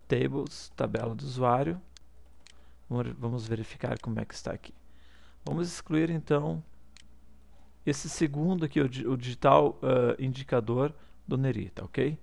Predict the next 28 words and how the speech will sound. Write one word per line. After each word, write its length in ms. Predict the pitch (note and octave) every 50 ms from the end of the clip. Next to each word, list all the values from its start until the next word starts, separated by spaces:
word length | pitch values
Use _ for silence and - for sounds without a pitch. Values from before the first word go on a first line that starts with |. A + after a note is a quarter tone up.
| - - - - - - - - -
Vejo 280 | - A#2 A#2+ A#2+ B2+ -
que 80 | -
aqui, 460 | C#3+ C3+ - - B2+ A#2+ C3+ D#3 D#3 - - - - - - - - - - - - - - - - - - - - - - - - - - - -
veja 200 | A#2 A2+ A#2+ A#2
pessoal 260 | - B2 A#2+ C3 B2+
que 80 | -
aqui 300 | C3 A#2+ - - C#3+ C#3+ -
ele 220 | C3 C#3 C#3 C3+
está, 520 | C3+ - - C#3+ C3+ C3+ C#3 C#3+ D3+ D3+ - - - - - - - - - -
ah, 340 | C3+ C3 B2+ B2 B2+ C3 C3+ C#3
com, 320 | - D3 B2+ C3+ D3 D#3+ - - -
ah, 720 | - C3 C3+ C3+ C3+ C3 B2+ B2+ B2 B2 B2 B2+ B2 B2+ C#3+ F#3 - - - - - - - - - - -
a 60 | -
impressão 440 | C3 B2 C3+ B2+ - - B2+ C3 C3+
digital 560 | B2+ B2 C3+ C3+ C3+ - B2 A#2+ B2 - - -
armazenada. 720 | - B2+ B2 A#2+ A#2+ A#2 A#2+ C#3+ C#3 A#2+ G#2+ - - - - - - - - - - - - - -
Então 380 | - - - C3 A#2+ B2 C3+ - - - -
vamos 280 | A#2+ A#2 - A2+ -
fechar 400 | - - - - - - - -
aqui, 540 | - - - - - - B2 B2+ C#3+ E3+ G3 - - - - - - - - - - - - - - - -
ver 260 | A#2 G2+ G#2+ A2 A2
pra 100 | - A2+
nossa 200 | G#2 G#2 G#2+ -
aplicação, 520 | - - A#2+ C3 B2 - - - C#3 D3
vamos 300 | C3+ A#2 A#2+ B2 A#2 -
excluir 640 | - - - - - - G#2 G#2 G#2 A2+ - - - - -
isso 180 | - - -
daqui, 380 | - - - - - A#2+ B2 -